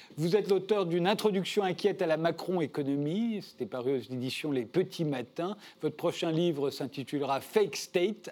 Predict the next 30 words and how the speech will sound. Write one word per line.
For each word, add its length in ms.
impuissance 760
organisée 640
de 140
l'État 500
en 100
France. 520
Sa 160
sortie 560
est 120
prévue 340
en 120
avril 500
aux 80
éditions 680
H 640
O. 300
Même 180
question, 380
Frédéric, 500
c'est 160
quoi 100
le 60
problème ? 420
La 120
pauvreté, 520
la 140
richesse 400
ou 60
les 180
inégalités ? 560